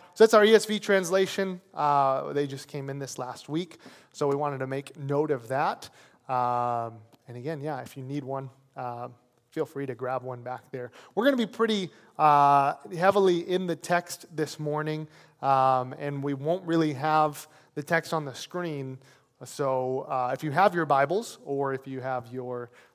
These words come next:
uh, devices, feel free to open up to Romans chapter fifteen. We're gonna be starting in verse eight. Romans chapter fifteen, starting in verse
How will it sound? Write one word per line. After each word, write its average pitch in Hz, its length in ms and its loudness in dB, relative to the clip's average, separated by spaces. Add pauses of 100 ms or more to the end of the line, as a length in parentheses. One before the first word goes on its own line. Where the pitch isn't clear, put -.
uh, 117 220 -6
devices, 156 840 0 (280)
feel 180 100 0
free 190 140 2
to 180 140 8
open 185 260 2
up 185 200 0
to 165 100 -4
Romans 185 1000 0 (340)
chapter 170 720 -2
fifteen. 175 1080 -6 (320)
We're 147 80 -8
gonna 147 80 -6
be 147 60 -6
starting 165 400 0
in 156 120 -4
verse 147 400 -2
eight. 147 340 -8
Romans 160 460 -2
chapter 160 480 -2
fifteen, 180 880 -8 (320)
starting 190 600 2
in 160 340 -6
verse 156 380 -2